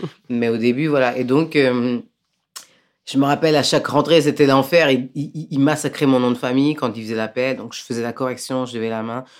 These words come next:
Speaker 2: Je savais quand on arrivait à M, « Allez hop, ça va être moi. » Hum, hum, c'était mon nom de famille. Mladjao, ils n'arrivaient pas à le dire. Donc, je corrigeais. Alors, du coup, tout le monde se retournait parce que
Speaker 1: La voix.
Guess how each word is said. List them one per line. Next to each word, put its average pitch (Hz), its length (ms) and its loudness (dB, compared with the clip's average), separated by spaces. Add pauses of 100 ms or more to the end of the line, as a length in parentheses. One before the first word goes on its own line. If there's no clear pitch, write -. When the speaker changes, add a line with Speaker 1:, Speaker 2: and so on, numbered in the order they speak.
(120)
Speaker 2:
Je - 140 -6
savais 165 340 2
quand 139 220 -4
on 123 60 -2
arrivait 123 260 2
à 113 200 -2
M, « 135 420 0 (240)
Allez 117 200 -12
hop, 123 180 -12
ça - 200 -12
va 113 60 -8
être 110 120 -14
moi. » 113 320 -10 (320)
Hum, 165 380 -8
hum, 151 320 -2
c'était - 240 -10
mon 123 140 -2
nom 120 80 -2
de 120 40 -10
famille. 120 240 -4
Mladjao, 123 540 0
ils 120 60 -2
n'arrivaient 107 220 -6
pas 113 140 -8
à 110 60 -8
le 107 60 -8
dire. 117 220 -8 (520)
Donc, 135 140 2
je 120 280 -2
corrigeais. 135 580 4
Alors, 120 140 2
du 110 180 -10
coup, - 140 -12
tout 143 140 -12
le 143 60 0
monde 135 180 2
se - 40 -4
retournait 135 440 -2
parce 151 180 -4
que 104 640 -6
Speaker 1:
La 147 140 -4
voix. 156 380 -4